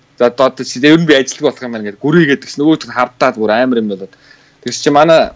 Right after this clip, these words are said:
супервайзер надад асуув, "Чи одоо хэд хоногийн өмнө ингэсэн?" гэхээр би худлаа ярив. Би чи хоёр долоо онцсон байсан юм чи. "Тав хоногийн өмнө" гэдгсэн чи. "Тав хоногийнх нь цалин долоо хоног, нэг хоногийн долоо хоногоор бодож олго" гэж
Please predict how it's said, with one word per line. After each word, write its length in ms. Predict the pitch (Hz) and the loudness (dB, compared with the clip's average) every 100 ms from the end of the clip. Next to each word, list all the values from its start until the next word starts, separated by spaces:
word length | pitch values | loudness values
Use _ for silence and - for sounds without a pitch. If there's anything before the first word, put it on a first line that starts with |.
| - | -14
супервайзер 540 | - 120 143 143 131 | -14 -2 2 2 0
надад 240 | 120 110 | -8 -8
асуув, 220 | - - 101 | -12 -18 -6
"Чи 200 | 175 170 | 2 2
одоо 200 | 156 135 | 2 -4
хэд 120 | 143 | -2
хоногийн 300 | 160 147 143 | -2 -2 -2
өмнө 220 | 127 117 90 85 87 110 | -2 -4 -6 -8 -6 -2
ингэсэн?" 340 | 127 - 113 | -2 0 0
гэхээр 280 | 95 - 101 | 0 0 0
би 100 | 101 | 0
худлаа 280 | 104 - 127 | -2 0 2
ярив. 120 | 104 | 2
Би 60 | 113 | 2
чи 120 | 110 | 2
хоёр 180 | 113 131 | 2 2
долоо 220 | - 120 | 0 -2
онцсон 160 | 98 98 | -2 -12
байсан 160 | - | -20
юм 40 | - | -18
чи. 120 | - _ _ _ _ _ _ | -20 _ _ _ _ _ _
"Тав 160 | - 180 | -2 0
хоногийн 340 | 170 156 139 | 0 0 -4
өмнө" 140 | 123 107 | -6 -10
гэдгсэн 280 | 92 - - | -16 -20 -20
чи. 140 | - 90 _ _ _ _ _ | -20 -20 _ _ _ _ _
"Тав 160 | - 185 | -4 0
хоногийнх 360 | 175 160 151 147 | 0 -2 -8 -10
нь 60 | |
цалин 260 | - 135 135 | -14 -14 -8
долоо 280 | 120 131 175 | -4 -2 0
хоног, 160 | 147 139 | -2 -4
нэг 120 | 165 | -6
хоногийн 360 | 139 135 127 | -8 -8 -6
долоо 240 | 113 123 156 | -2 0 0
хоногоор 260 | 135 120 | 0 -2
бодож 300 | 104 104 - 101 | -4 -8 -12 -12
олго" 180 | 101 - | -12 -12
гэж 140 | - | -10